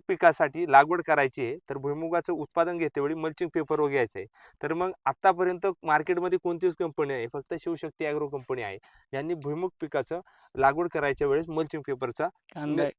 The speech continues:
Speaker 2: कांद्यासाठी पण आपण तेवढंच
Speaker 1: हां.
Speaker 2: आहे.
Speaker 1: मल्चिंग पेपर तयार केलेला आहे. तसेच आत-, आतापर्यंत आपण कांदा पिकाची लागवड मल्चिंग पेपरवर करत नव्हतो, तर आता करत आलेलो आहे. तोही मल्चिंग पेपर कांदा पिकासाठी आपल्याला उपलब्ध झालेला आहे. मिरची, टोमॅटोचा तुमच्या समोरच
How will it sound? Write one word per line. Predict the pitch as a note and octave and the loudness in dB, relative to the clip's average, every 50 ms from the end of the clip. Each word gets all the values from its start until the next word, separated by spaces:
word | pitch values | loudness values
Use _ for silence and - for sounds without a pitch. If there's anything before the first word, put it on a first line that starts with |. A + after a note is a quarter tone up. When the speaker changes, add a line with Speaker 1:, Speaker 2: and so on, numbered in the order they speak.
| _ _ | _ _
Speaker 2:
कांद्यासाठी | - D3+ D#3 E3 E3+ E3 - E3 D3+ D3 C#3 | -2 -2 0 2 2 0 0 -2 -6 -6 -8
पण | C#3 - C3+ B2+ B2 | -8 -6 -6 -6 -6
आपण | A#2+ _ B2 | -8 _ -12
तेवढंच | A#2+ B2+ B2 A#2 D#3 | -10 -8 -6 -6 -6
Speaker 1:
हां. | C3 A2 | -6 -8
Speaker 2:
आहे. | - F3+ _ _ _ _ _ _ _ _ _ _ _ _ _ _ | -12 -16 _ _ _ _ _ _ _ _ _ _ _ _ _ _
Speaker 1:
मल्चिंग | - - D3+ D#3+ D3+ F3+ F3 | -6 -6 -6 -2 -2 -2 0
पेपर | E3 E3+ D#3+ - F3 F3 - _ - | 0 0 0 2 0 -2 0 _ 4
तयार | D#3 D3 D3 C#3+ - | 6 6 6 4 2
केलेला | - D3+ C#3+ C#3+ C3+ | -2 -2 0 0 0
आहे. | A#2 A2+ G#2+ B2 _ _ _ _ _ _ - | -2 -2 -6 -10 _ _ _ _ _ _ 4
तसेच | A3 A3 - F#3+ C#3+ A#2+ - _ _ _ _ _ _ - | 4 4 6 6 4 4 2 _ _ _ _ _ _ 0
आत-, | - C3+ C#3 - - - _ _ | 0 0 0 0 -10 -16 _ _
आतापर्यंत | C3 C3 _ F3+ F3+ F3 G3 F#3+ F#3 F3+ | -4 0 _ 0 2 2 2 0 4 2
आपण | F3+ F3+ - F#3 F3+ _ | 2 2 2 -4 -2 _
कांदा | - D#3+ E3 E3 F#3 | 4 4 6 6 4
पिकाची | F3+ _ F#3+ F3 - F3 D#3+ - F3 | 2 _ -4 -2 -2 -2 0 2 4
लागवड | E3 D#3 D#3 D3+ D#3 | 4 4 2 2 -2
मल्चिंग | D#3 D#3+ D#3 D3 - E3 D3+ | -2 -2 -6 -6 -6 -10 -6
पेपरवर | - D#3 D3 - D#3+ D3+ D#3 C#3+ | -6 -6 -2 0 0 0 0 0
करत | - D#3+ E3+ F3 - | 2 2 2 2 0
नव्हतो, | E3+ D#3 - _ A#2 A#2+ C3+ _ | -2 -6 -4 _ -8 -10 -6 _
तर | D3 C#3 | -2 0
आता | F#2+ C#3 - _ - D#3 - | 0 0 0 _ -2 0 0
करत | E3+ E3+ F3 D#3+ D#3+ | 2 0 2 2 2
आलेलो | D3 C3 C3+ C#3 C3+ | 2 2 2 0 -2
आहे. | G#2+ - _ _ _ _ _ _ _ | -4 -4 _ _ _ _ _ _ _
तोही | - D#3+ D#3 D#3 F#3+ A#3 | 0 0 0 2 0 0
मल्चिंग | A#3 A3 G3+ F3+ F#3 F3+ E3 | 2 2 0 2 0 -2 2
पेपर | D#3+ D#3 C#3 - B2 A2 - _ | 0 0 0 0 -4 -4 -6 _
कांदा | - C3 C3 C3+ C#3+ | -2 0 0 0 -4
पिकासाठी | _ D3+ D3 D3+ C#3+ D3+ C#3 C3 | _ -4 -6 -4 -4 -4 -2 0
आपल्याला | C#3 C3+ C3 C#3+ C#3 C#3 | 0 -2 0 0 -2 -2
उपलब्ध | C3+ A#2+ - - D#3+ D#3 D3 D#3+ | -2 -4 -2 -2 -2 2 4 4
झालेला | D#3 C#3 C#3 B2 B2 B2 | 4 4 4 0 2 0
आहे. | B2 B2 _ _ _ _ _ _ _ _ _ B2+ | 0 -2 _ _ _ _ _ _ _ _ _ -2
मिरची, | C#3+ - G#3+ - A3+ G#3+ | -2 -2 -2 0 -2 4
टोमॅटोचा | F#3 F3+ E3 E3 E3 D#3+ D#3+ D#3 D#3+ D#3+ | 6 6 6 6 4 0 2 0 0 -2
तुमच्या | _ D#3 D#3 C#3+ E3 D#3 | _ -6 -6 -2 -2 -2
समोरच | - - - D3 C#3+ C#3+ C#3+ D3 | -2 -2 -4 0 2 2 2 2